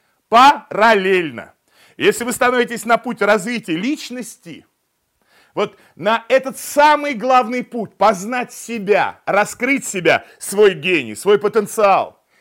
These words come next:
свои сверхспособности, то, конечно, вы, вот не имеет значения во сколько.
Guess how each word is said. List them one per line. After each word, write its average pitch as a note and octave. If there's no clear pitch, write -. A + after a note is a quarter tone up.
свои A3+
сверхспособности, A3
то, G#3
конечно, G#3+
вы, F#3+
вот A3+
не B3+
имеет A3+
значения D#3
во C#3+
сколько. -